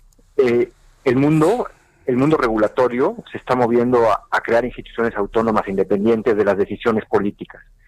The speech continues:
Estamos, eh, digamos, si tú ves y analizas lo que pasa en F D A, en Health Canada, en emea,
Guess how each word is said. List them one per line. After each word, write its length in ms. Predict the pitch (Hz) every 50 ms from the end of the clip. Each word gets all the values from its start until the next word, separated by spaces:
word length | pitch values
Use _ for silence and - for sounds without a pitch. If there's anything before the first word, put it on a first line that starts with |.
| _ _ - - - - -
Estamos, 500 | 110 - - - 131 131 139 139 135 123 - - - -
eh, 600 | 135 123 113 113 113 113 110 110 113 113 107 101 98 _ - - -
digamos, 360 | 113 113 123 131 139 120 -
si 80 | 127
tú 160 | - - 147 147
ves 160 | 151 143 - -
y 60 | 135
analizas 340 | 123 117 120 127 123 139 123
lo 80 | 113
que 100 | - 110
pasa 200 | 101 123 117 -
en 80 | 120 120
F 220 | 117 - - 113
D 160 | 107 104 104
A, 160 | 107 120 123 123
en 80 | 113 -
Health 200 | - 113 113 -
Canada, 480 | - 113 110 117 120 113 107 101 90 - - - - _ _ _ _ -
en 240 | 107 107 104 107 107
emea, 560 | 107 107 107 117 127 139 135 123 110 -